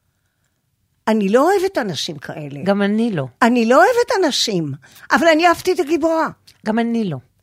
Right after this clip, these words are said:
Speaker 2: אבל אני חושבת שכל מי שיש לו יכולת לראות את האחר, וכשאת עושה איזשהו ניסיון ספרותי יותר אפילו קל באיזה אופן, כי את יכולה להמציא לה מספיק דברים ביוגרפיים שלך, או כל מיני, אה,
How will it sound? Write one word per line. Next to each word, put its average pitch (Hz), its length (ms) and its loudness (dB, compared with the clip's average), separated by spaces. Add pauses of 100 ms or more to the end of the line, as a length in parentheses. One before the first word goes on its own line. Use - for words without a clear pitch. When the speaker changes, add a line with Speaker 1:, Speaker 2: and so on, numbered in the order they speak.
Speaker 2:
אבל 220 160 -4
אני 220 160 -4
חושבת 285 440 -4
שכל 294 340 -2
מי 277 220 -6
שיש 254 360 -8
לו 240 100 -6
יכולת 240 420 -6
לראות 208 340 -6
את 226 120 -8
האחר, 165 540 -2 (840)
וכשאת 185 720 -8
עושה 247 360 0 (120)
איזשהו 208 320 -8
ניסיון 214 420 -8
ספרותי 214 460 -12
יותר 220 380 -6
אפילו 233 260 -8
קל 233 320 -4
באיזה 214 180 -8
אופן, 208 140 -8
כי 202 100 -10
את 190 80 -10
יכולה 196 360 -2
להמציא 208 460 -2
לה 226 100 0 (400)
מספיק 247 400 -8
דברים 277 320 -4
ביוגרפיים 240 720 -2
שלך, 226 480 -4
או 196 560 -2
כל 214 160 -4
מיני, 214 480 -6
אה, 190 120 -4